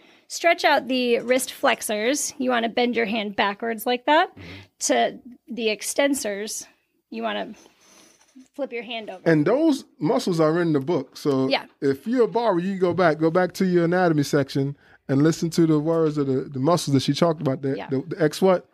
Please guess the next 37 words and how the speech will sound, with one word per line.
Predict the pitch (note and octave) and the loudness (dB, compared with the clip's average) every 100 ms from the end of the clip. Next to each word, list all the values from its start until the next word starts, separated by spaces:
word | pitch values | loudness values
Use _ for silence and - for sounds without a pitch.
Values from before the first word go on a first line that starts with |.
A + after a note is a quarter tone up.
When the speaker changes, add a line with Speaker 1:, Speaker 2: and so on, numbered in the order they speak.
| - _ _ - | -20 _ _ -2
Speaker 1:
The, | C#4 B3 - | 0 0 -2
uh, | A#3+ G3 | -4 -2
wrist | C4 - | -4 -4
flexors | - C#4 C4+ F4 F4 - | -4 -4 -4 -6 -6 -6
and | B3+ | -6
extensors. | C4 - F#3+ G3 - - - | -8 -8 -10 -12 -18 -12 0
Speaker 3:
Yes. | C#3+ - - - G2 - - - - | 0 0 -10 -16 -16 -18 -20 -20 -12
Speaker 1:
Yes. | - - G3+ - - | -8 -8 -10 -14 -12
And | - C4 | -2 -2
Speaker 3:
Uh, | - - - - | -2 -10 -20 -4
Speaker 1:
I, | A#3+ B3+ - | 0 0 2
I | A#3 B3+ | 0 2
come, | C#4 C4+ | 0 0
I | - C4+ | 0 0
came | D4 A#3+ | 0 -2
across | G#3+ G3 G3 | -2 -4 -4
this | G#3+ | -6
all | - G#3 | -2 0
throughout | G#3+ A#3+ G3 G3+ | 0 0 0 0
my | F#3 F#3 F#3+ - _ _ _ _ _ | -4 -8 -10 -12 _ _ _ _ _
college | - G3 F3+ F#3+ | -4 -2 -2 -6
career. | - A3+ G#3 G#3+ | -6 -4 -2 -2
"Oh, | - C4 | 0 2
I'll | C4+ | 2
never | B3+ A#3+ G3 | 2 -2 -4
use | E3+ G3 | -8 -10
it. | - | -8
I'll | A3+ | -6
never | A#3 G#3+ | -4 -4
use | G3 F#3+ | -6 -8
it." | F#3+ | -8
And | A#3 | -4
I'm | C4+ | -2
sure | - D4 D4 | 2 2 4
barbers, | A#3+ A#3 C4+ B3 A3+ - - | 4 2 4 2 0 -4 -2
when | B3 | -2
you | A#3+ A#3+ | -2 -6